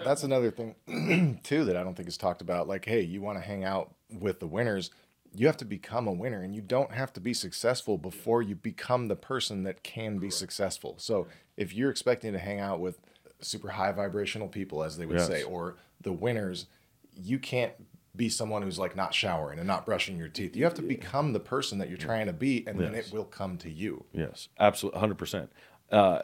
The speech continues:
Speaker 2: and, and to go on top of the showering and the brushing the teeth
Speaker 1: <laughs>
Speaker 2: is, is more just up, you have to be positive. You have to be uplifting.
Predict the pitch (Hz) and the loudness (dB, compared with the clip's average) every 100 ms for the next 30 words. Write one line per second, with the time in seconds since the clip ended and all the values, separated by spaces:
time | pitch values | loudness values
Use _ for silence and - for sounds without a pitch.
0 | - - - 117 95 107 95 110 98 110 | -2 -10 -2 0 2 2 8 10 10 8
1 | 117 92 85 - 92 87 87 87 85 80 | 6 6 2 4 6 6 4 0 -2 2
2 | 92 - 92 233 180 - - - - 196 | 2 4 4 8 6 8 8 8 6 6
3 | 135 92 101 123 104 - 104 90 87 113 | 6 6 10 10 10 4 2 2 8 12
4 | 143 120 110 104 - 147 143 123 120 117 | 12 12 6 6 2 0 4 8 8 8
5 | 104 95 113 - 92 - 92 101 95 98 | 4 4 2 0 -10 -10 4 4 6 2
6 | 92 92 98 95 76 71 | 2 2 2 0 -6 -14